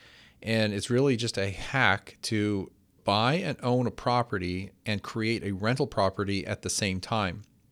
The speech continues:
And sometimes it may not be a rental property immediately, but ultimately becomes a rental property. And so people just call it house hacking.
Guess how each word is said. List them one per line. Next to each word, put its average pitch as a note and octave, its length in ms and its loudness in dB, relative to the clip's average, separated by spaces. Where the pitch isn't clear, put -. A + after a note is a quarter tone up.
And G#2+ 260 2
sometimes C3 420 0
it F#2+ 80 -4
may A2+ 160 2
not A2 240 0
be G#2+ 140 -2
a F#2 80 0
rental G#2+ 300 0
property F#2+ 500 -2
immediately, C3 680 -2
but A2 380 4
ultimately G#2 480 4
becomes G2 420 -4
a F#2+ 60 -4
rental F#2 220 -2
property. E2+ 480 -2
And G#2 220 -4
so B2 400 4
people D#3+ 200 0
just C#3 160 -2
call A2+ 220 4
it F#2+ 100 0
house F#2+ 240 0
hacking. F2 420 -4